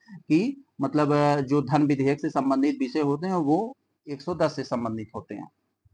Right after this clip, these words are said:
तो यहाँ पर उत्तर आपका प्रश्न का डी हो जाएगा। अगर हम लोग सिक्सटी सेवन हो गया, यहाँ पर सिक्सटी एट की अगर हम लोग बात करते हैं यहाँ, तो सिक्सटी एट में हमसे यहाँ पर देखते हैं कि कई सारे यहाँ पर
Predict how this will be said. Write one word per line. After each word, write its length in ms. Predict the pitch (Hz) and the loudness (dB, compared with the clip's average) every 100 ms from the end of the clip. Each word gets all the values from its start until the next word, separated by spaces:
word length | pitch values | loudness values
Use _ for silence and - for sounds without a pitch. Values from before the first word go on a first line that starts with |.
| _ _ _ | _ _ _
तो 400 | 127 120 110 - _ _ _ _ _ | -6 -4 -4 -8 _ _ _ _ _
यहाँ 220 | 135 139 | -4 -2
पर 140 | 143 151 | 0 -2
उत्तर 300 | 139 139 143 | -2 2 4
आपका 280 | 160 - - | 2 2 -2
प्रश्न 360 | 151 139 139 | 0 -2 -2
का 160 | 135 156 | -2 -4
डी 260 | 170 143 120 | -4 -4 -4
हो 120 | 110 | -4
जाएगा। 440 | 107 107 107 - - _ 123 | -6 -8 -10 -14 -18 _ -4
अगर 180 | 131 143 | 0 2
हम 140 | 143 | 4
लोग 220 | 156 147 - _ _ _ - | 2 0 -8 _ _ _ -18
सिक्सटी 420 | - 139 - 147 | -14 -14 -10 -10
सेवन 380 | 143 131 139 151 | -4 -2 0 0
हो 180 | 135 131 | -2 -2
गया, 140 | 123 | -4
यहाँ 220 | 117 113 | -6 -6
पर 180 | 113 151 | -8 -10
सिक्सटी 440 | - 135 - 147 - | -8 -10 -6 -8 -2
एट 200 | 139 143 | -4 -2
की 120 | 147 | -4
अगर 200 | 131 131 | -2 -2
हम 120 | 123 | -2
लोग 160 | 120 120 | -4 -4
बात 220 | 117 113 | -6 -6
करते 300 | - 120 117 | -8 -12 -10
हैं 160 | 113 113 | -10 -8
यहाँ, 300 | 107 120 226 - _ _ _ _ | -8 -10 -10 -14 _ _ _ _
तो 60 | 139 | -14
सिक्सटी 440 | - 131 - 156 143 | -12 -8 -6 -2 0
एट 180 | 143 | 0
में 160 | 143 156 | 2 2
हमसे 360 | 143 139 165 247 - _ _ _ _ _ _ _ | 2 0 -2 -8 -14 _ _ _ _ _ _ _
यहाँ 220 | 139 143 | -6 -6
पर 220 | 147 147 | -4 -4
देखते 280 | 139 139 151 | -4 -4 0
हैं 180 | 147 147 | 0 0
कि 100 | 165 | -4
कई 240 | 160 156 143 | -4 -2 0
सारे 260 | 139 127 | 0 0
यहाँ 180 | 123 120 | -2 -4
पर 180 | 117 123 | -4 -6